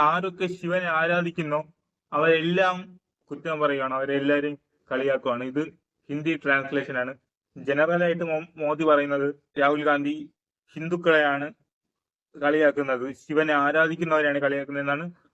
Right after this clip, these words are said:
മോദിജി ഉദ്ദേശിക്കുന്നത്. ബി ജെ പി ഗവൺമെന്റ് മുസ്ലിമുകളെയും ദളിതുകളെയും ഒരുപാടധികം ഉപദ്രവിക്കുന്നു എന്ന് പറഞ്ഞ് ഹിന്ദുക്കളെ നിങ്ങൾ കളിയാക്കുന്നു എന്ന് പറഞ്ഞപ്പോൾ ഉടനെ രാഹുൽ ഗാന്ധി അവിടുന്ന് ചാടി എണീക്കുകയാണ്.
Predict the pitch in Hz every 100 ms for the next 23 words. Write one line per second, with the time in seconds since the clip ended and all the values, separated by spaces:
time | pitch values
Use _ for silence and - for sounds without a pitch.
0 | _ 151 151 151 147 165 175 151 165 156
1 | 147 135 120 120 - _ 147 156 175 180
2 | 196 185 208 202 160 165 170 175 170 165
3 | 170 156 - 170 170 165 160 160 147 147
4 | 147 151 151 156 151 _ _ 143 143 160
5 | 156 147 147 156 156 _ _ _ _ _
6 | - 156 160 170 165 160 160 170 147 151
7 | 147 143 139 147 147 _ _ - 156 170
8 | 175 170 160 151 151 156 147 143 143 139
9 | 135 143 139 135 120 _ _ _ _ 143
10 | 147 143 139 127 131 123 131 131 - _
11 | - 147 156 151 160 - 143 139 143 139
12 | 139 131 131 131 147 _ _ _ _ -
13 | 147 147 151 147 143 139 147 127 120